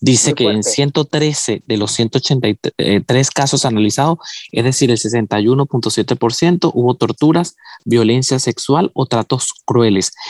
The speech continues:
Speaker 1: En sesenta y siete de los ciento ochenta y tres casos de los detenidos mostraron marcas físicas de los
Speaker 2: Mm.
Speaker 1: maltratos y en cincuenta y cuatro de ciento setenta casos se negó el derecho a la defensa y en muchos casos a, a, se llevaba a tribunales y a pesar de que llevaban marcas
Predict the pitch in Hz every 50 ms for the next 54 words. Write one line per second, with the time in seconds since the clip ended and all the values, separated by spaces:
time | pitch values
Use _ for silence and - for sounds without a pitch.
0 | - - - - 123 131 123 120 - 127 117 - 127 120 120 113 - 110 110 107
1 | - - 131 127 - 104 98 95 92 98 - - 110 107 - - - 135 131 120
2 | 117 - 120 117 - 120 123 - - 139 139 127 117 120 113 101 - 113 107 117
3 | 135 143 151 143 131 123 - 104 101 117 120 117 110 117 120 117 - 135 127 -
4 | - 143 147 - 151 - - 160 165 - _ _ - - - - - - 113 117
5 | 113 107 107 98 - 160 147 117 117 135 - 92 - - - - - - - -
6 | - 120 123 117 - - 117 113 - - 113 107 101 107 98 - - 120 113 107
7 | - 95 90 90 - 107 - 120 131 139 127 127 117 117 127 117 - 139 151 -
8 | 170 175 - _ - - - - - - 143 135 127 120 110 110 127 147 156 147
9 | 123 117 - - 123 127 123 113 110 - 113 113 - - - - - 117 113 110
10 | 107 110 120 - 175 175 - - 160 160 - - 143 - - _ - - - -
11 | - - - _ - - 123 120 107 - - 113 - - - - 117 107 104 101
12 | 104 110 120 127 - 151 147 156 160 165 156 143 135 - - - 113 107 - 113
13 | - - 101 107 113 - 139 127 127 117 113 120 120 127 135 139 147 151 151 -
14 | 117 117 - - -